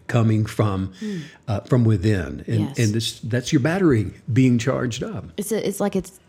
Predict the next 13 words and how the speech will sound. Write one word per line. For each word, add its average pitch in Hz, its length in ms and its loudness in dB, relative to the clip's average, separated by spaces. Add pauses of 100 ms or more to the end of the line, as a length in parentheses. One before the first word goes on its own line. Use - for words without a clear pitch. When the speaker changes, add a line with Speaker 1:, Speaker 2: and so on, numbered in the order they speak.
(160)
Speaker 2:
it's 151 240 -6
exchange 185 420 -2
of 170 80 -2
energy. 165 540 -4 (320)
That's - 200 -14
really 170 160 -10
cool. 165 320 -12 (360)
Speaker 1:
Right. 95 340 -6 (720)
So 151 300 6
what 147 160 6
do 143 60 8
we 135 120 8
do? 101 440 -2